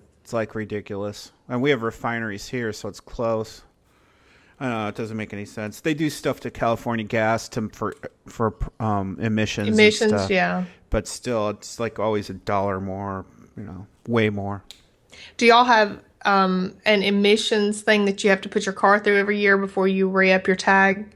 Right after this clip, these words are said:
Speaker 1: If it's old enough, you do. That, yeah, smog test it.
Speaker 2: We have to have an emissions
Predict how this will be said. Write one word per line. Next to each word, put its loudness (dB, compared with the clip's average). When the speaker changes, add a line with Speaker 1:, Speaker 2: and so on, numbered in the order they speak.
Speaker 1:
If 0
it's 4
old 4
enough, -2
you -4
do. -2
That, -2
yeah, 2
smog -2
test -6
it. -8
Speaker 2:
We 8
have 4
to 4
have 4
an -2
emissions 2